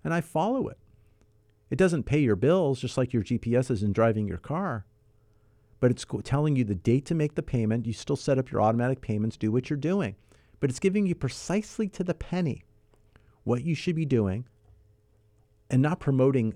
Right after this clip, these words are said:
a late payment because you're entering in your statement date. We're gonna enter in your, uh, d-, due dates. We're gonna have all this information in this opportunity. And we set that up, up front with you.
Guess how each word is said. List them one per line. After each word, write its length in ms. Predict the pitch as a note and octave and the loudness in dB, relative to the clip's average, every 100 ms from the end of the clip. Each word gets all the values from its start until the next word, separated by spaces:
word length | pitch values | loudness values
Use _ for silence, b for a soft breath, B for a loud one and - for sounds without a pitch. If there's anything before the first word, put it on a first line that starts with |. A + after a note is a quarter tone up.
| - | -4
a 100 | A2 | -4
late 320 | G2 A2+ - | 0 -2 -2
payment 540 | - F3+ G3+ G#2+ C3 - | -4 0 0 0 -4 -6
because 280 | B2 A#2 | -4 -2
you're 120 | B2 A2+ | 0 0
entering 400 | B2+ C3 C3 C3 | -2 -2 -2 -2
in 80 | |
your 140 | C3+ D3+ | -2 -6
statement 460 | - C3+ A2 A2+ | -4 -4 -2 -2
date. 340 | A2 G#2+ C#3 - b b | 0 0 0 -8 b b
We're 100 | A2+ | -2
gonna 140 | A2 G2+ | -2 0
enter 320 | A2+ A2+ B2+ | -2 -2 0
in 160 | A#2+ B2 | 0 0
your, 280 | A#2+ B2+ - b b | 0 -2 -6 b b
uh, 300 | A2 A2 A2 | -2 0 0
d-, 320 | A2 B2+ - | -2 -8 -12
due 240 | A#2+ A#2+ C#3 | -4 2 2
dates. 520 | A#2 G2 B2+ - - b b | 4 0 -2 -8 -20 b b
We're 100 | B2 | 0
gonna 120 | B2 A#2 | 2 2
have 120 | A2+ | 0
all 220 | C#3+ G3+ | -2 0
this 200 | A#3 - | -2 -2
information 560 | F#3 - D3 C#3+ C#3 G#2+ | -4 -2 -2 -2 -4 -4
in 340 | C#3 F3 F#3+ - _ _ _ _ - | -2 -2 -2 -6 _ _ _ _ -2
this 420 | B2+ D3+ - - - | 0 0 -2 -18 -8
opportunity. 800 | B2+ B2+ A#2 - G#3 A3 B2 - _ _ _ _ _ _ _ _ A#2 | -6 -4 -6 -4 -2 -2 -4 -12 _ _ _ _ _ _ _ _ 0
And 100 | B2 | 2
we 80 | |
set 240 | D3+ - D#3 | 2 -2 0
that 180 | D3 C3+ | 0 2
up, 200 | C3 - | 0 -2
up 200 | A2+ - | -6 -6
front 300 | - F3+ G#3 | -4 -4 -2
with 200 | A#2 - | -4 -2
you. 260 | G2+ F2+ | -2 -2